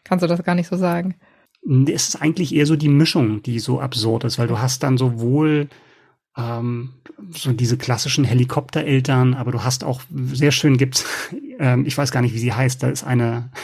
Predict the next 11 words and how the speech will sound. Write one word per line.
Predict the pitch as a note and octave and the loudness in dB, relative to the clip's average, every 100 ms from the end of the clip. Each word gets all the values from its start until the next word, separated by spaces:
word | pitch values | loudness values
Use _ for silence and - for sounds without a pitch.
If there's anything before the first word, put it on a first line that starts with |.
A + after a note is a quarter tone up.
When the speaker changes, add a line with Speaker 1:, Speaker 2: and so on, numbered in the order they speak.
| - - - | -18 -20 -18
Speaker 2:
<laughs> | - - - - | -16 -14 -16 -4
eine, | C#3+ A#2+ A#2 B2 - - | 2 4 2 0 -6 -6
ähm, | B2 A2 - - - | -4 -4 -8 -10 0
eine | B2+ A2+ | 2 2
Tante | - C3 D#3 G3+ F#3+ G3+ - - - | 0 2 2 2 -2 -2 -8 -14 -6
dabei, | C3+ B2+ D3 D3 - - _ | -2 0 0 -2 -6 -20 _
die | C3 | -4
ist | C3 - | -2 -2
so, | C3 A#2 B2 | -2 -2 -2
äh, | A#2 A2 | -4 -2
Saunafetischistin. | A2 B2+ F3+ B2+ - C3 B2 C3 B2+ - G#2+ | 0 2 2 2 0 -2 -2 0 0 -2 -8